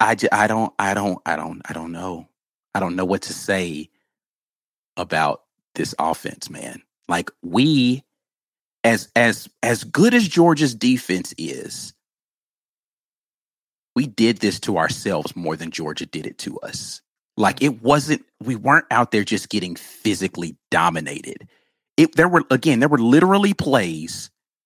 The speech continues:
where offensive li-, like, I thought somebody unplugged the controller on my man that one time, bro. Like, he stood there and did not move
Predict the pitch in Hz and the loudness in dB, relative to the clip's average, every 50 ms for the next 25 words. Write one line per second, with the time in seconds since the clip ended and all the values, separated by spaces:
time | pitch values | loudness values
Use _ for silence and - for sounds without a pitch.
0 | _ _ _ _ _ _ _ _ _ _ _ _ - 107 113 110 101 98 - - | _ _ _ _ _ _ _ _ _ _ _ _ -2 2 4 4 4 4 4 6
1 | 110 139 151 - 165 151 139 151 117 - 131 - - 123 127 120 113 - - _ | 6 6 6 4 2 2 2 0 0 0 -2 -2 0 2 2 2 2 0 -6 _
2 | _ _ _ _ _ _ _ _ _ _ - - - 247 - - 180 180 185 - | _ _ _ _ _ _ _ _ _ _ 0 0 0 0 2 4 4 4 4 2
3 | - _ _ _ _ _ _ _ _ _ - - - 190 190 185 175 175 165 - | -4 _ _ _ _ _ _ _ _ _ -16 -6 -4 -2 0 2 2 0 0 0
4 | 170 185 185 - 190 196 190 165 185 - - 185 - - 214 208 202 196 185 180 | 0 -2 0 2 2 2 2 2 -2 -4 -4 -6 -2 0 0 0 2 2 0 0
5 | 170 165 160 156 151 151 147 139 131 131 - - 110 127 135 135 127 127 139 139 | 0 0 0 0 0 2 2 2 0 0 -2 -4 -6 -2 0 0 0 2 0 -2
6 | 135 - - 143 127 107 98 95 95 113 120 135 143 143 135 139 - - 190 202 | -2 0 0 0 2 2 0 -2 -2 0 0 0 2 2 0 0 0 0 0 0
7 | 196 170 - - - - 175 190 214 202 156 127 127 104 98 95 95 110 117 - | 0 0 -4 -10 -8 -2 0 2 2 0 0 -2 -2 -2 0 -2 -2 -2 -4 -6
8 | _ - 131 120 107 113 131 123 98 120 120 127 135 143 165 - - 123 127 131 | _ -2 -2 -2 0 0 -2 0 0 -2 0 2 4 4 2 2 0 -4 -6 -4
9 | 139 156 175 175 143 120 104 101 92 - - | -2 -2 0 0 2 0 0 -2 -6 -8 -14